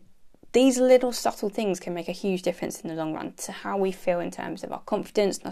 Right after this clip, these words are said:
self-esteem. So we definitely wanna be accepting compliments. And my final tip is to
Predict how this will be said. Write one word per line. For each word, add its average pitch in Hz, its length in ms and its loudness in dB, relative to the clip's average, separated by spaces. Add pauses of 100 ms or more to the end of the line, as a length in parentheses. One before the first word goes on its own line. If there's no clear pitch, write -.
(120)
self-esteem. 101 640 2 (680)
So 196 420 8 (320)
we 196 120 -4
definitely 214 360 2
wanna 226 240 2
be 175 80 4
accepting - 420 -2
compliments. - 840 -4 (180)
And 190 160 0
my 196 80 0 (180)
final 240 260 4
tip 180 300 0
is 180 300 2 (140)
to - 120 -10